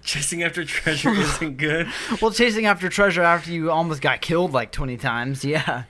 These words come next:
Speaker 2: I'd be like, "Uh,
Speaker 1: Uh,
Speaker 2: I'm out." But they, they understand
Speaker 1: that's,
Speaker 2: that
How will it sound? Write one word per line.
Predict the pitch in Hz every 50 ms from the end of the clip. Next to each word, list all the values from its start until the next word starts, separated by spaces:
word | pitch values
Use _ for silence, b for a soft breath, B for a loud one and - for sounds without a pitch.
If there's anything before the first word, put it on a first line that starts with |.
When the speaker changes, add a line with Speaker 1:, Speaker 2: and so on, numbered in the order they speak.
| B B B B B B B B B B B B _ _ - _ - -
Speaker 2:
I'd | - 143 156 151
be | 151 143
like, | 123 120 117 -
"Uh, | 143
Speaker 1:
Uh, | 139 139 139 135 135 147 160
Speaker 2:
I'm | 160 156
out." | 139 123 117 123 - 156
But | 160 190 170 180
they, | 214 214 208 196 143
they | 160 147 147 190 185 180
understand | 175 170 165 160 143 - - 175 165 160 156 147 143 139 131
Speaker 1:
that's, | 135 139 147 151
Speaker 2:
that | 147 131 -